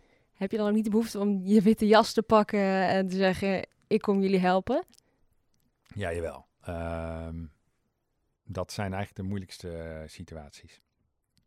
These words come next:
Speaker 2: Dus de Kaasstraat, inderdaad, dat was er eentje. Ehm, want het ziekenhuis werd overspoeld door arme kankerpatiënten. Maar dit jaar was ik voor de nieuwe serie in een oncologisch ziekenhuis in India. Ehm,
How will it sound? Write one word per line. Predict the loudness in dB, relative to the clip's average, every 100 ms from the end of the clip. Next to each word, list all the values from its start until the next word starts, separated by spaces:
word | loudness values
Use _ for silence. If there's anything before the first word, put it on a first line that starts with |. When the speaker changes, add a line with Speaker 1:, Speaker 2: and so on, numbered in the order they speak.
| _ _ _ _
Speaker 2:
Dus | -18 -16
de | -14
Kaasstraat, | -14 -14 -14 -14 -14 -14 -18 _
inderdaad, | -18 -16 -16 -16 -18
dat | -20
was | -18 -18
er | -18
eentje. | -18 -18 -20 -20 _ _ _ _ _ _ _ _ _ _ _
Ehm, | -18 -16 -14 -14 -14
want | -16 -20
het | -20
ziekenhuis | -18 -14 -14 -12
werd | -12
overspoeld | -12 -14 -18 -18 -18 -16
door | -18 -20 _ _ _
arme | -16 -12 -12 -14
kankerpatiënten. | -16 -18 -18 -20 -18 -20 -18 -18
Maar | -16 -14
dit | -12 -10
jaar | -12 -12 -14
was | -16
ik | -18
voor | -18 -16 -16 -16
de | -16 -16
nieuwe | -14 -14
serie | -16 -16 -16 -16 -18 -20 _ _ _ _ _ _ _ -20 _
in | -14
een | -12 -14
oncologisch | -16 -12 -14 -14
ziekenhuis | -20 -16 -16 -16
in |
India. | -10 -8 -8 -10 -14 _ _ _ _ _ _ _ _ _
Ehm, | -18 -16 -16 -16 -16